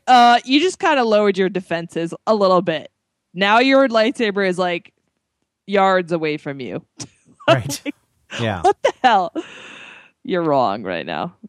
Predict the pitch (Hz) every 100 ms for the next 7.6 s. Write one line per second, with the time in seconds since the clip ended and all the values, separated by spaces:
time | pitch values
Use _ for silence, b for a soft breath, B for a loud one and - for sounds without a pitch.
0 | - 165 160 190 180 - _ _ _ _
1 | _ _ - B B B B - 220 277
2 | 294 226 285 - 240 220 214 - 208 190
3 | 185 185 - 196 180 160 151 _ b b
4 | - 202 202 180 175 175 151 185 196 185
5 | 185 - 294 277 269 269 262 269 269 269
6 | 320 339 381 403 403 480 466 359 214 170
7 | - 220 226 233 277 -